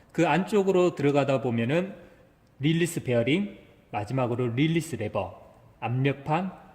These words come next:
최종적으로 클러치 판까지 연결이 됩니다. 클러치 페달을 밟으면 발생한 유압이 릴리스 실린더, 즉 오퍼레이팅 실린더로 공급이 되면서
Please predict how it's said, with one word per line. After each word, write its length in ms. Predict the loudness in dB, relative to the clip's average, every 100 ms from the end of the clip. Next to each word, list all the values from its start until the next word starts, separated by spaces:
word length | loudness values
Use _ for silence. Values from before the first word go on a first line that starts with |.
| _ _ _
최종적으로 680 | -6 -2 -2 -2 -2 0 -2
클러치 400 | -2 -4 -4 -6
판까지 400 | -10 -6 -4 -2
연결이 240 | -2 -4 -8
됩니다. 360 | -10 -12 -14 -18 -20 -20 -20 -20 -20 _ _ _
클러치 380 | -4 0 0 0
페달을 380 | 0 4 6 4
밟으면 640 | 2 0 0 0 0 -2 -2
발생한 520 | -2 2 2 2 0
유압이 480 | -2 0 -2 -4 -8 -20 -20 -20 _ _ _ 0
릴리스 440 | 2 2 0 -4
실린더, 460 | -6 -6 -8 -10 -12 -12
즉 220 | -6 -4
오퍼레이팅 640 | 0 -2 0 0 0 -2 -4
실린더로 560 | -4 -2 -2 0 -2
공급이 380 | -2 -4 -2 -4
되면서 680 | -6 -8 -6 -2 -2 -2 -10